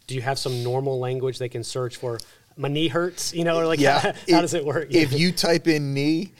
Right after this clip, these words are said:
Speaker 1: Yeah.
Speaker 2: it's gonna populate, you know, all the,
Speaker 1: Okay. <laughs>
Speaker 2: all the different procedures, you know, that, that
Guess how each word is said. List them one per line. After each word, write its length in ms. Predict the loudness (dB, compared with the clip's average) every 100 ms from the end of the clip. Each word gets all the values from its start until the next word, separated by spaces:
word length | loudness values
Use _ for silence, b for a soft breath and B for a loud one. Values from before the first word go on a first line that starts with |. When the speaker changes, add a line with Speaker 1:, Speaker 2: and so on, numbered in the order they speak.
| B
Speaker 1:
Yeah. 120 | -6 2
Speaker 2:
it's 220 | 2 2
gonna 220 | 2 2
populate, 880 | 0 0 2 2 2 2 4 2 0 -4 -6
you 240 | 0 4
know, 100 | 4 2 2
all 280 | 4 4 4
the, 180 | 2 0
Speaker 1:
Okay. 440 | 0 0 -2 0
<laughs> 40 |
Speaker 2:
all 260 | 4 6 6
the 100 | 4
different 340 | 2 2 0 -2
procedures, 680 | -2 0 0 0 0 -2
you 60 | -2
know, 120 | -2
that, 240 | 0 0 0
that 160 | 0